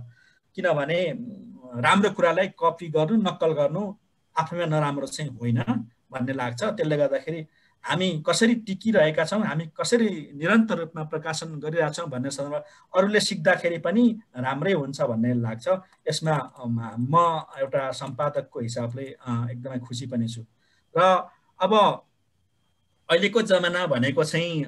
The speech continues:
अ, यो पत्रिका प्रकाशन, प्रकाशन गरेर मात्र नहुने रहेछ कि अहिले अब अनलाइन डिजिटलको, अ, समय पनि आएको हुनाले हामीले बुङ्वाखा डट कम भन्ने, अ,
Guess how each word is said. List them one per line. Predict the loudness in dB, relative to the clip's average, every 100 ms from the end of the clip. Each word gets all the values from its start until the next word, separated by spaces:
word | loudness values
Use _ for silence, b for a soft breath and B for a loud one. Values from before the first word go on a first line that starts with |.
| -8
अ, | -6 -2 -2 -2 -6 -14 _ _ _ _ _ _ _
यो | 0 4 4 4 2 -4 _ _ -2
पत्रिका | -2 0 0 2
प्रकाशन, | 2 0 -2 0 -4 -6 -14 _
प्रकाशन | -4 -2 -2 -2 -4 -2
गरेर | 2 4 2
मात्र | 0 0 0
नहुने | 0 0
रहेछ | -4 -4
कि | -4 0
अहिले | 0 2 0
अब | 0 0 0 -2 -8 b b b -4
अनलाइन | -2 0 0 0 -2
डिजिटलको, | -4 -6 0 0 0 0 -2
अ, | -2 -8 -8 -4 -4 -4 -4
समय | -2 0 0
पनि | -4 -6 -6
आएको | -4 -4 -4
हुनाले | -4 -2
हामीले | -2 -4 -6 -6
बुङ्वाखा | -8 -8 -4 -4 -4 -4
डट | -6 -6
कम | -6 -2
भन्ने, | 2 2 0 -2
अ, | -4 -6 -6